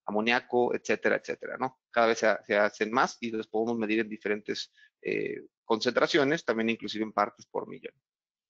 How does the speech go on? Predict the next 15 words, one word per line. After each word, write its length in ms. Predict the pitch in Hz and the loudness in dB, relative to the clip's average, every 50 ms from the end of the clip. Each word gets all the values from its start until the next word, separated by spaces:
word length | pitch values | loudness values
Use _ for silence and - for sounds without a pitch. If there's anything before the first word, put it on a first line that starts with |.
| _ _ | _ _
Entonces, 300 | _ - 120 117 120 127 | _ 0 0 2 2 2
esto 260 | 135 135 - 156 147 | 0 2 4 4 2
da, 340 | 123 127 135 135 135 135 - - - 120 | 4 4 6 6 6 6 6 2 0 2
da 100 | 123 127 | 2 2
mucho 320 | 131 131 131 - - 139 | 2 0 -4 -2 2 2
valor, 240 | 127 120 120 127 123 | 4 4 4 4 4
la 140 | 131 127 120 | 4 4 4
verdad, 340 | 113 110 110 120 123 - | 4 4 4 2 2 4
para, 340 | - 127 123 120 120 127 - _ _ _ _ _ _ | 4 4 6 6 4 4 0 _ _ _ _ _ _
eh, 420 | - 101 101 101 98 98 98 - - | -6 -4 -2 -2 -2 -2 -4 -6 -8
eh, 260 | - - 101 101 101 101 | -8 -8 -6 -2 -2 -2
aplicaciones 680 | 101 - 113 107 - 110 - 120 120 120 117 104 - | -2 -2 -4 -6 -6 -4 -4 -2 -2 -2 -2 -4 -4
remotas 440 | 104 113 113 113 117 - 120 120 110 | -4 -2 0 0 0 2 0 0 0
de 80 | 135 127 | 2 4
gas, 340 | 139 135 170 - - - | 4 4 2 2 -2 -12